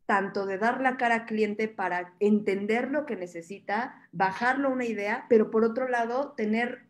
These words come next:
el material para que producción pueda, este, hacer su chamba, cotizar, producir y todo, ¿no? Entonces siento que nosotros somos como el área que está presionada entre, entre estas dos áreas que son fuertísimas, ¿no? Importantes. Entonces creo que, creo que eso es parte de lo,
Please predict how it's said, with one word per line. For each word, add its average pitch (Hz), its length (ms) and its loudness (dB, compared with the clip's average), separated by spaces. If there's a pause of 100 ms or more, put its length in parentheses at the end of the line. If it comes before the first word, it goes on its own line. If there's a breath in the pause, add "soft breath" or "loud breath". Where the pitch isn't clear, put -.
el 220 140 2
material 202 480 0
para 269 180 0
que 220 80 -4
producción 214 600 -2
pueda, 208 720 -2 (200)
este, 185 380 -4
hacer 214 300 -2
su 233 180 -6
chamba, 226 380 -4
cotizar, 214 600 -6
producir 226 580 -4
y 220 140 -6
todo, 240 240 -4 (260 soft breath)
¿no? 240 280 0
Entonces 262 360 2
siento 277 280 0
que 262 120 -2
nosotros 220 400 -4
somos 247 260 -2
como 196 180 0
el 185 140 4
área 220 220 2
que 190 80 -8
está 202 260 -6
presionada 196 680 0
entre, 202 380 2
entre 196 300 2
estas 202 280 -2
dos 202 280 -6
áreas 196 280 -2
que 175 120 -14
son 190 240 -8
fuertísimas, 185 640 -6
¿no? 170 100 -6
Importantes. 180 580 -14 (360 soft breath)
Entonces - 240 -20
creo 269 180 2
que, 285 340 0
creo 294 140 -4
que 370 80 0
eso 320 100 -2
es 294 80 -4
parte 220 280 -2
de 226 100 2
lo, 175 400 -2